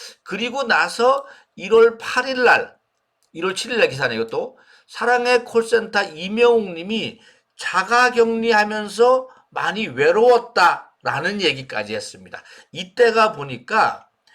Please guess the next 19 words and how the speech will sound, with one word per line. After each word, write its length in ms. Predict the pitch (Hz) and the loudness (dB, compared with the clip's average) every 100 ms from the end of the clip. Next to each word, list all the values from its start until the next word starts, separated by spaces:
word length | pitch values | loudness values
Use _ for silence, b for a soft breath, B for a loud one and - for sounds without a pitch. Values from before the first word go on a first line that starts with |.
| b b b | b b b
에, 340 | 127 131 131 131 | -12 -8 -6 -6
십이월 1400 | - - 240 254 262 254 240 240 233 233 233 233 226 | -6 -8 -10 -10 2 4 6 4 4 2 0 -2 -4
말쯤에 1040 | - - 196 226 - 247 240 233 240 240 - b b | -6 -6 -8 -8 -14 -10 -4 0 0 -2 -6 b b
그때 460 | - _ 226 220 214 | -20 _ 0 0 -4
코-, 300 | - - - | -16 -18 -18
그러니까 240 | - 170 170 | -18 -14 -10
이천, 400 | 175 185 226 185 | -10 -4 -4 -4
이천, 1040 | 165 165 170 - 208 202 196 196 190 185 _ _ _ _ _ - | -8 -16 -20 -8 -6 -6 -8 -12 -14 -16 _ _ _ _ _ -16
여기 220 | 156 170 | -14 -12
지금 140 | 170 | -12
이천이십일 800 | 156 - 185 156 180 208 175 160 | -12 -8 -8 -6 -10 -10 -10 -6
년도니까 400 | 175 165 160 151 | -6 -6 -10 -8
이천이십 500 | 147 143 147 165 208 | -10 -8 -6 -6 -4
년도죠. 500 | 196 151 123 180 226 B B B B | -4 -4 -4 -6 -6 B B B B
이천이십 680 | 175 175 220 202 185 190 226 | -16 -4 -2 0 -4 -6 -2
년도 380 | 226 226 214 214 | 0 0 0 -2
십이월 880 | 202 - 262 285 262 247 202 - - | -2 -6 -6 -6 0 2 2 -2 -6
달 340 | 196 196 196 | 0 0 0
마지막쯤에 960 | 185 170 220 208 214 196 - 214 247 269 | -8 -10 -10 -6 -4 -4 -8 -2 -2 -2